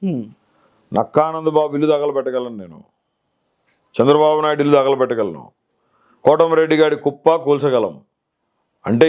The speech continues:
Speaker 2: ఎందుకు ఊరుకున్నామంటే వాళ్ళకి పోయే కాలం దగ్గర వచ్చింది. వాళ్ళకి, వాళ్ళకి ఒక, ఒక అవిశ్వాసం అనేది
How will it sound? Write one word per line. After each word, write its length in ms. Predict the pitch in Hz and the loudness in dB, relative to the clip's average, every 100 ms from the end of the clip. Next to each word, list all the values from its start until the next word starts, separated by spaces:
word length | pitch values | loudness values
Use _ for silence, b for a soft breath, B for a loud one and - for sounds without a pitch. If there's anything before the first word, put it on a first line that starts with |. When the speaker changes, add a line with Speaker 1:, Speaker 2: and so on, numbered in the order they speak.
| 151 | 2
Speaker 2:
ఎందుకు 200 | 156 160 | 2 2
ఊరుకున్నామంటే 640 | 165 160 156 139 131 113 123 185 247 _ _ _ _ _ _ | 2 0 0 -2 -4 -2 0 -2 -6 _ _ _ _ _ _
వాళ్ళకి 320 | - 156 170 170 165 | 0 2 0 0 4
పోయే 220 | 202 233 208 | 4 4 2
కాలం 200 | 196 196 175 | 0 2 0
దగ్గర 180 | 170 185 | 0 -6
వచ్చింది. 340 | - - 87 60 _ _ _ _ _ _ _ - 101 | -8 -16 -18 -20 _ _ _ _ _ _ _ -4 2
వాళ్ళకి, 440 | 139 165 165 196 233 269 214 - 120 | 2 2 2 2 2 -2 -6 0 2
వాళ్ళకి 360 | 151 156 190 214 147 | 2 0 0 0 0
ఒక, 120 | 135 131 120 | 0 -2 -2
ఒక 100 | 131 127 | 0 0
అవిశ్వాసం 560 | 165 - 226 202 196 185 | -2 -2 0 0 0 -8
అనేది 300 | 170 170 196 | -6 -8 -10